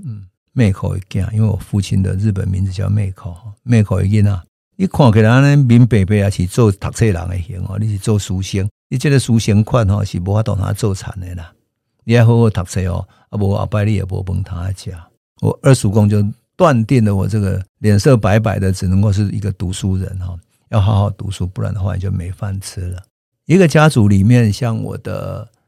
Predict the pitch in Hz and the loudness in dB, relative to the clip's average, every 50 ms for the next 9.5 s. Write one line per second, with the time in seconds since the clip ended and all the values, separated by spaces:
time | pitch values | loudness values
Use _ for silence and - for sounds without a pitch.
0 | _ _ - - 117 107 104 131 135 113 104 - 120 104 98 92 - - - _ | _ _ -4 0 0 0 2 2 2 2 2 0 0 -2 -2 -2 -4 -8 -14 _
1 | - 117 113 95 90 - - 117 95 101 - _ - 139 151 151 139 - 127 117 | -6 -6 -6 -6 -8 -8 -10 -8 -8 -8 -8 _ 0 2 4 4 4 4 0 -2
2 | 123 127 131 127 123 120 120 123 127 127 131 131 _ - 131 120 117 113 107 - | -2 2 2 4 4 4 4 2 2 0 -2 -4 _ -2 0 2 2 2 0 0
3 | - 110 101 98 98 101 98 101 95 98 117 98 92 90 92 95 - - 104 95 | 0 0 0 2 2 2 2 0 2 2 0 0 0 -2 -4 -6 -8 -10 -10 -10
4 | 95 98 - _ _ _ _ _ - - - 143 151 165 143 - 123 123 123 123 | -10 -12 -16 _ _ _ _ _ -8 0 4 6 6 6 6 4 2 2 2 2
5 | 139 135 127 131 131 131 131 131 131 135 127 - 135 120 113 113 110 - 143 147 | 4 4 6 6 6 6 6 4 4 4 2 2 2 4 4 2 2 4 4 6
6 | 151 151 139 135 127 110 101 104 95 - 113 101 98 95 - - - _ _ _ | 6 6 6 6 4 4 4 2 2 2 0 0 0 0 -4 -6 -10 _ _ _
7 | _ _ _ _ - 104 107 110 - 131 127 117 110 - 92 110 120 _ _ - | _ _ _ _ -4 -2 -2 0 2 4 4 4 2 0 -4 -8 -14 _ _ -10
8 | - - 117 110 107 95 - - 90 80 - - - 92 - 98 95 98 104 98 | -2 -2 0 0 0 -4 -6 -8 -12 -12 -8 -6 -6 -4 -4 -2 -2 -2 -2 -4
9 | - - 104 101 98 110 107 101 98 101 | -4 -2 -2 0 0 0 -2 -4 -6 -8